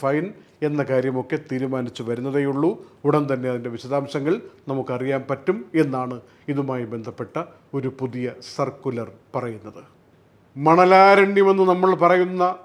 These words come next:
ഗൾഫ് മേഖലയിലെ മരുഭൂ കപ്പൽ എന്നൊക്കെ പറയുന്ന ആ വാഹനമുണ്ടല്ലോ, ഒട്ടകം, നമ്മുടെ സംസ്കാരവുമായി അറബികളുടെ ജീവിതവുമായി ബന്ധപ്പെട്ട് നടക്കുന്ന ആ ഒരു ഒട്ടകത്തെക്കുറിച്ച് ദാ പുതിയൊരു വാർത്ത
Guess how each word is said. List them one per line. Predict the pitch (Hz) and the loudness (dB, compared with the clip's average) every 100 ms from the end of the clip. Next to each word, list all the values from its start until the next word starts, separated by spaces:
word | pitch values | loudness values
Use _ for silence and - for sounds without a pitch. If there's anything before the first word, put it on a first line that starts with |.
| _ 143 139 | _ -2 4
ഗൾഫ് | 185 185 151 156 | 6 4 0 0
മേഖലയിലെ | 170 165 180 180 170 110 - _ _ _ _ _ _ _ 151 | 2 4 4 4 4 0 -8 _ _ _ _ _ _ _ 4
മരുഭൂ | 170 170 185 202 196 | 4 6 6 4 4
കപ്പൽ | 175 170 202 190 190 170 | 0 2 0 0 -2 -4
എന്നൊക്കെ | 175 175 170 165 | -4 -4 -4 -2
പറയുന്ന | 165 165 170 170 143 | 0 0 -4 -8 -8
ആ | 151 | -4
വാഹനമുണ്ടല്ലോ, | 156 156 180 175 165 165 170 175 - 143 | -2 -2 -2 -4 -4 -2 -4 -6 -12 -12
ഒട്ടകം, | 139 - 160 135 - - _ _ _ _ _ _ _ _ 135 | -12 -4 -2 -2 -4 -12 _ _ _ _ _ _ _ _ -6
നമ്മുടെ | 139 139 - - | -2 -2 -4 -4
സംസ്കാരവുമായി | 147 147 - 151 151 147 143 143 170 - _ _ _ | -4 -4 0 2 2 0 0 -2 -2 -10 _ _ _
അറബികളുടെ | 139 147 151 147 143 131 117 | -2 0 0 0 -2 -4 -2
ജീവിതവുമായി | 147 151 151 143 143 143 135 | -2 0 0 0 -2 -4 -4
ബന്ധപ്പെട്ട് | 127 135 143 135 | -6 -8 -8 -6
നടക്കുന്ന | 139 147 156 185 254 - _ _ - | -4 -4 -4 -4 -6 -16 _ _ -2
ആ | 147 160 135 | 2 2 0
ഒരു | 139 143 - 135 | -4 -8 -8 -8
ഒട്ടകത്തെക്കുറിച്ച് | - 151 143 - 139 139 131 131 139 | -4 -4 -4 -4 -6 -6 -6 -4 -4
ദാ | 127 - _ _ | -4 -8 _ _
പുതിയൊരു | 147 147 151 131 120 | -8 -2 -2 -2 0
വാർത്ത | 135 139 | 0 0